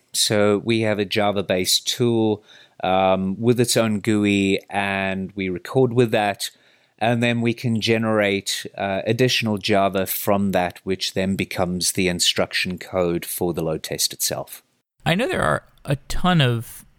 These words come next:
Speaker 2: A P M solutions out there. There's this application performance monitoring market that, um,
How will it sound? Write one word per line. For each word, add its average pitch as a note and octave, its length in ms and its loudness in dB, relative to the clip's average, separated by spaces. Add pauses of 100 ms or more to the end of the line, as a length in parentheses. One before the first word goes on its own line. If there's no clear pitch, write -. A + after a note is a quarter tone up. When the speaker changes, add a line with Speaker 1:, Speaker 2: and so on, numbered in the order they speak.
(100)
Speaker 2:
A C#3 160 2
P B2 280 -2
M D3 440 0
solutions C#3+ 500 0
out C#3 140 2
there. C#3 100 0
There's A#2+ 220 -2
this A#2 280 -4
application B2 720 -2
performance B2 640 2
monitoring B2+ 720 4 (680)
market B2+ 640 2
that, B2 340 0
um, A#2 580 -2